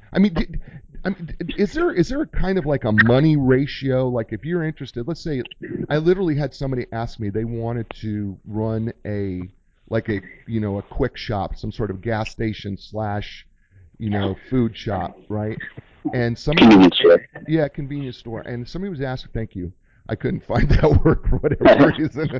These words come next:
Speaker 2: That's okay.
Speaker 1: So, is there a money,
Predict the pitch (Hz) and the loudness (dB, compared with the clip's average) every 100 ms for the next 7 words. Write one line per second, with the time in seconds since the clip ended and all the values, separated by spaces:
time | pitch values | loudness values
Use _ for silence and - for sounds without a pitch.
0 | - 247 - 104 - 90 - 90 - _ | -8 -8 2 2 6 6 8 4 2 _
1 | - 165 160 151 151 _ _ _ _ _ | -10 -2 -2 -2 -8 _ _ _ _ _
2 | _ _ _ _ _ _ _ _ - - | _ _ _ _ _ _ _ _ -20 -20
3 | - - 196 - 294 320 220 147 135 143 | -18 -4 -4 -4 -8 -6 -8 -8 -8 -8
4 | 160 165 160 | -6 -6 -8